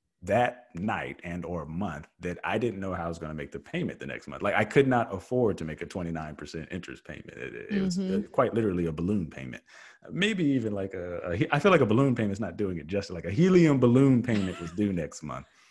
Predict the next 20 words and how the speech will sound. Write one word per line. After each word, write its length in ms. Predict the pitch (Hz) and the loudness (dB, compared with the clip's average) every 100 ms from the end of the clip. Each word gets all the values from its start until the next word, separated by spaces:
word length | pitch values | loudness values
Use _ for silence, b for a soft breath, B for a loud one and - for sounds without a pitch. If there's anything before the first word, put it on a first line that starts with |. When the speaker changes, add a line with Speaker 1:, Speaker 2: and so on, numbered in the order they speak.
| B B B B | B B B B
Speaker 1:
And 600 | 101 101 98 95 90 92 _ | 0 2 2 0 -4 -6 _
I 180 | 107 117 | 0 2
was 180 | 113 101 | 2 2
not 240 | 95 78 | -2 -4
ready 240 | 82 78 65 | -4 -4 -6
for 180 | - - | -14 -10
that. 320 | 50 50 - - | -6 -6 -8 -8
And, 440 | 76 73 67 69 - 71 | -6 -6 -10 -12 -12 -10
um, 680 | 71 58 53 55 55 60 55 _ _ _ _ _ _ _ 95 | -8 -8 -10 -12 -14 -20 _ _ _ _ _ _ _ _ -4
I 200 | 101 107 | -2 -2
called, 880 | - 110 95 92 90 87 87 82 80 _ _ _ _ _ _ _ | -4 -4 -2 -2 -4 -4 -4 -6 -12 _ _ _ _ _ _ _
first 220 | 139 156 | 2 4
I 80 | 98 | 2
waited, 440 | 87 101 95 71 78 _ _ _ _ _ - - - | 2 2 2 -2 -10 _ _ _ _ _ -16 -16 -20
you 160 | 62 82 | -10 -6
know, 160 | 73 | -6
denial, 460 | 73 76 58 58 80 | -8 -10 -10 -10 -12
the 100 | - | -10
five 260 | - 62 | -10 -10
stages. 420 | - 62 - - | -10 -12 -10 -14